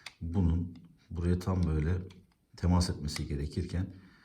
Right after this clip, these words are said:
e, horozun sadece sağ kısmı temas ediyor. Zaten şuradaki parlaklığından anlarsınız. Şurası hiç değmemiş, sağ taraf daha çok değmiş. E, bu da zamanla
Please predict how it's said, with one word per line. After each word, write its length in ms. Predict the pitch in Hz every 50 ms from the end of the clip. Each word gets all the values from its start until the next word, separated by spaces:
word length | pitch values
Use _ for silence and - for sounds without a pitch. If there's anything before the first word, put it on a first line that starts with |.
| - _ _ - _ _ _ _
e, 200 | - 78 73 71
horozun 440 | 67 71 80 101 92 80 73 80 95
sadece 400 | 92 - - 95 87 76 73 87
sağ 380 | 85 - - - 87 87 82 -
kısmı 380 | - - - - - 67 67 67 - - - _ _ _ _ _ _ _ _ _ _ _ _ _ _ _ _ _ _ _ _ _ _ _ _ _ _ _ _ _ _ _ _ _ _ _ _ _ -
temas 360 | 85 80 76 76 76 - -
ediyor. 260 | 73 65 71 73 78 - - - - - - - - - _ _ _ -
Zaten 220 | 85 82 - 87
şuradaki 340 | 87 - 80 78 80 - - -
parlaklığından 640 | - 87 85 82 82 80 - - 78 80 85 85
anlarsınız. 600 | 82 82 82 82 85 85 - - - - - - - - _ _ - - _ _ _ _ _ _ _
Şurası 420 | - - - 90 87 78 71 85
hiç 280 | 87 87 - - - -
değmemiş, 640 | 92 90 92 90 82 76 73 87 90 - - - - - - _ _ _ _ _ _ _ _
sağ 380 | - - - - 87 87 87
taraf 320 | - - 80 85 87 - -
daha 160 | 87 82 82
çok 280 | 82 - 76 71 - -
değmiş. 520 | 69 69 67 65 - - - - - - _ _ _ _ _ _ _ _ _ _ _ _ - _ - - - - - _ _ _
E, 80 | 78 82
bu 80 | 92 90
da 80 | 92
zamanla 680 | 87 92 92 92 92 92 90 92 92 95 95 - -